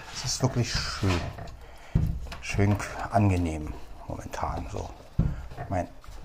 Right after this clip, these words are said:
mein, mein Stock noch rausnehmen. Genau. Ja, so habe ich jetzt, hoffe ich, gut angepasst. Ich weiß nicht, ob das jetzt so laut ist wie der,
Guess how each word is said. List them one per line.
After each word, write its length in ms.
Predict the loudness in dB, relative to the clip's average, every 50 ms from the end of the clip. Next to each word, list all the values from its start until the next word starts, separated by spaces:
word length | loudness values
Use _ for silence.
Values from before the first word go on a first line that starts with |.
| -6 -6 -6 -6 -12 -14 -14 -16 -16 -16 -16 -16 -16 -16 -16 -14 -14 -14 -12 -12 -12 -12 -12 -10 -2 2
mein, 280 | 4 4 4 4 2 -2 -6 -8 -6 -2 -2 -2 -2 -4 -10 -12 -16 -18 -20 -20 -20 -20 -20 -20 -20 -20 -20 -20 -20 -20 -18 -10 -6
mein 120 | -4 0 4
Stock 220 | 4 4 6 6
noch 160 | 2 4 4
rausnehmen. 340 | 2 2 4 4 4 4 6 4 2 4 2
Genau. 440 | -2 -2 0 2 4 6 6 6 6 4 0 -10 -12 -16 -18 -20 -20 -14 -10 -8 -8 -8 -10 -12 -14 -16 -16 -16 -16 -14 -10 -8 -8 -6 -6 -6 -6 -6 -10 -12 -14 -14 -10 0 6
Ja, 200 | 6 6 6 6 -2 -2 -2
so 500 | -2 2 4 6 8 10 10 10 8 6 4 -2 -4 0 4 6
habe 140 | 6 6
ich 100 | 6 2
jetzt, 260 | 2 0 0 2 4 6
hoffe 220 | 6 6 6 4
ich, 180 | 0 0 -2 -2
gut 160 | 0 2 4
angepasst. 600 | 4 6 6 6 4 4 4 4 4 2 0 -2 -6 -2
Ich 100 | 4 6
weiß 220 | 6 6 6 4
nicht, 100 | 2 2
ob 80 | 2 2
das 180 | 0 -4 -4
jetzt 120 | -4 -6 -4
so 100 | 0 4
laut 240 | 6 6 6 4 2
ist 140 | -4 -4
wie 120 | -2 0 2
der, 300 | 4 4 4 4 2